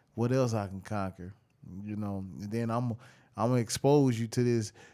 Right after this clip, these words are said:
to this, to this, to this, uh, uh, ideology that I have, and you gonna follow it. And if you don't, we chopping heads off. You know,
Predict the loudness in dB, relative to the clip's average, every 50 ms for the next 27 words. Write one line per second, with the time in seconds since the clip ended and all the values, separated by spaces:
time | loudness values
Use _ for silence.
0 | _ _ -4 0 2 4 4 2 2 -2 -6 -6 -4 -2 0 0 0 0 -2 -2
1 | -4 -2 -2 -2 -2 -2 -2 -2 -2 -2 -2 -2 -4 -4 -6 -6 -6 -6 -6 -6
2 | -4 -4 -2 0 0 0 0 2 2 2 2 2 0 0 -2 -4 -2 -2 -2 -2
3 | -2 -2 -2 -2 -4 -4 -4 -4 -4 -6 -8 -10 -14 _ _ _ _ _ _ -8
4 | -6 -4 0 0 0 0 0 0 -2 -2 2 6 8 10 10 8 6 4 0 -2
5 | -2 -4 -4 -4 -4 -6 -6 -8 -10 -16 -8 0 2 4 4 4 2 -4 -10 _
6 | -20 _ _ _ _ _ _ _ _ _ _ _ _ -10 -10 -8 -2 -2 -2 -2
7 | -2 -4 -8 -8 -6 -2 0 0 0 0 0 -2 -6 -8 -8 -8 -10 -14 -18 -20
8 | -20 -20 _ _ _ _ _ _ _ _ _ -18 -12 -8 -6 -6 -4 -4 -4 -6
9 | -6 -8